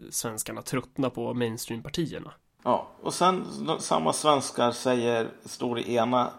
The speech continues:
Speaker 2: sekunden och applåderar till, eh, vad heter han nu? Rosling, liksom.
Speaker 1: Mm.
Speaker 2: Och i andra sekunden så läser de någonting i tidningen och säger,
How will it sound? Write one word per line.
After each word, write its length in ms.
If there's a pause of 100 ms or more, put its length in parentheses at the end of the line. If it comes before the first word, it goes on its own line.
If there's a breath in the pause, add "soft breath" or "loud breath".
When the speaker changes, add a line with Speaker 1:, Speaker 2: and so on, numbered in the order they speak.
(300 soft breath)
Speaker 2:
sekunden 680
och 120
applåderar 680
till, 480
eh, 240
vad 120
heter 260
han 100
nu? 160 (460)
Rosling, 520
liksom. 400 (220 loud breath)
Speaker 1:
Mm. 260
Speaker 2:
Och 80
i 20
andra 200
sekunden 460
så 60
läser 340
de 80
någonting 440
i 40
tidningen 400
och 100
säger, 340